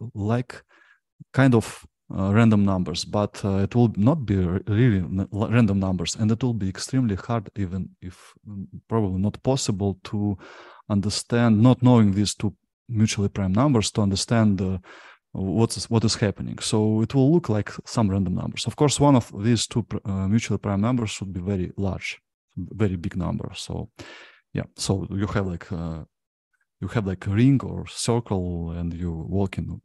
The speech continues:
on this circle. So what we did, we, it, it was great. Uh, it was working great. We used this approach in, uh, for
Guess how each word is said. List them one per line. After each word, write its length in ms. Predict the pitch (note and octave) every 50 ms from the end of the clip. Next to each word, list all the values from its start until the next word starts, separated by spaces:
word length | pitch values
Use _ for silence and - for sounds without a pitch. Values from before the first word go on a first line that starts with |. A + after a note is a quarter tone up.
| - -
on 180 | F#2+ F2+ F2
this 180 | E2 E2+ D#2+ -
circle. 400 | - - - - - - - _ - - - - - - - _ _ _ -
So 280 | - C3+ B2 - - _ _ _ _ _ _ _ _ _ _ _ -
what 280 | - G#2+ C#3+ F3 - D#3+
we 100 | D3+ D3
did, 260 | C3+ E3+ A3 B3+ A#3+
we, 120 | - C#3
it, 220 | - - F3 F3 -
it 140 | - E3
was 140 | - F#3+ A#2+
great. 380 | G2 F#2 A2 G2+ - - - - _ _ -
Uh, 300 | - G2+ G2 G2+ G2+ G2 F#2+
it 100 | G2+ -
was 160 | C#3+ C#3 A2
working 260 | A#2+ C#3 B2 - A2+ G#2+
great. 400 | A2 C3 E3 G3 G#3+ G3 - -
We 140 | A#2 B2
used 240 | B2+ C#3+ C#3+ A#2 G2+
this 320 | G#2 A2 G#2 - - - -
approach 640 | G2+ - B2 B2 A#2+ A2 G#2 - - - - -
in, 320 | G2 G2 G2 G2 G2 G2 G2
uh, 140 | G2 F#2+ F#2
for 280 | - - A2+ G2+ G2+